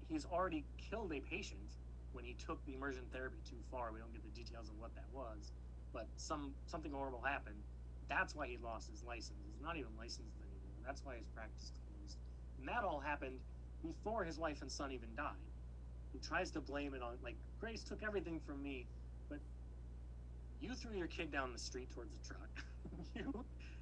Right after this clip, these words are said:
and we come to find out in another flashback, she didn't O D. He force-fed her pills 'cause she wouldn't stop being a bitch, I guess. I don't know. <laughs> Like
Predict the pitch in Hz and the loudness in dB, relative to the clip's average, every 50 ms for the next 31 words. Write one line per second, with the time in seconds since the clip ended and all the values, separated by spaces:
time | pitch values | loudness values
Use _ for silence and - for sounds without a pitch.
0 | - - - - - - - 196 190 196 180 - 202 185 180 165 - 175 165 165 | -4 -4 -4 -4 -2 0 2 2 2 0 0 2 2 2 2 2 4 6 6 6
1 | 165 156 156 156 156 160 160 156 - - 160 156 147 - - 143 135 - - - | 6 6 4 6 4 4 4 4 2 4 4 4 4 4 4 2 2 2 0 0
2 | 185 220 214 180 147 117 117 - - - - - - - 135 135 - - - 165 | 0 0 2 0 0 0 -2 -2 -4 -4 -4 -4 -4 -4 -4 -4 -2 0 4 6
3 | 180 185 175 - - 156 151 143 123 127 139 127 - - - 170 160 147 131 123 | 6 6 4 4 4 4 4 4 4 2 0 0 0 0 2 4 4 4 4 4
4 | 123 120 - - - - - - - - - - - - - - - 139 - - | 2 0 -2 -2 -4 -4 -6 -6 -6 -6 -6 -6 -6 -4 -4 -2 0 0 0 2
5 | - 139 143 143 135 117 - 156 131 120 - - - - - - - - - - | 2 4 4 4 2 4 6 6 6 6 4 0 -6 -6 -6 -6 -6 -6 -6 -6
6 | - - - - - - - 127 127 131 107 101 - - 139 147 139 - - - | -6 -6 -4 -4 -4 -4 -2 -2 0 0 0 -2 -2 0 2 2 2 2 0 -2
7 | - - - - 139 131 120 - - 120 131 135 135 139 139 139 - - 110 - | -2 -2 0 4 6 6 6 6 4 4 4 4 4 4 4 4 4 4 2 4
8 | - - 117 - 208 113 110 - - | 4 4 4 4 4 4 4 2 0